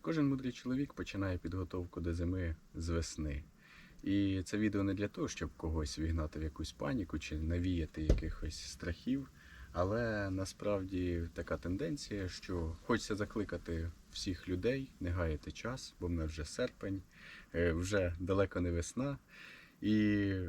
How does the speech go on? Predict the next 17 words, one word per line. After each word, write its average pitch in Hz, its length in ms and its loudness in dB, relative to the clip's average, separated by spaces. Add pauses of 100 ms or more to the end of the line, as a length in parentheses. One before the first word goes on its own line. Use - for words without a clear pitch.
(680)
я 110 200 6
переконаний 113 600 2
в 92 80 -4
тому, 110 260 0
що - 240 -6
ця 92 180 -4
зима 92 240 0
не 90 100 2
буде 82 420 0 (100)
легшою, 87 520 0
ніж 85 200 0
попередня. - 680 -6 (600)
Насправді 110 440 2
хотів 110 320 -4
це - 160 -4
відео 107 380 0
зняти 101 540 -2